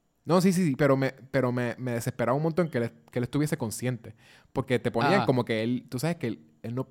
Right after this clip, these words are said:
Speaker 1: de seguro no podía ni escuchar ni ver nada, pero entonces te
Speaker 2: No.
Speaker 1: ponían que con los pies, él
Speaker 2: Él estaba en negro.
Speaker 1: él
Speaker 2: Full.
Speaker 1: presumía, y que es con los pies,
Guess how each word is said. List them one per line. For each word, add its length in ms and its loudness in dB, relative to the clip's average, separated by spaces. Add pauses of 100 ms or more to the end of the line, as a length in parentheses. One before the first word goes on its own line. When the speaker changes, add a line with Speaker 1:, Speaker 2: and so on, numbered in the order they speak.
(120)
Speaker 1:
de 120 -4
seguro 280 -2
no 120 0
podía 180 0
ni 80 -2
escuchar 400 -6 (140)
ni 180 -6
ver 140 -2
nada, 400 -4 (320)
pero 140 -6
entonces 180 -2
te 60 6
Speaker 2:
No. 120 8
Speaker 1:
ponían 160 4
que 140 2
con 180 0
los 140 2
pies, 580 0 (240)
él 120 0
Speaker 2:
Él 60 4
estaba 220 2
en 100 0
negro. 400 4 (680)
Speaker 1:
él 80 2
Speaker 2:
Full. 160 4
Speaker 1:
presumía, 720 2
y 40 -2
que 60 -4
es 80 -2
con 160 2
los 120 -2
pies, 440 -2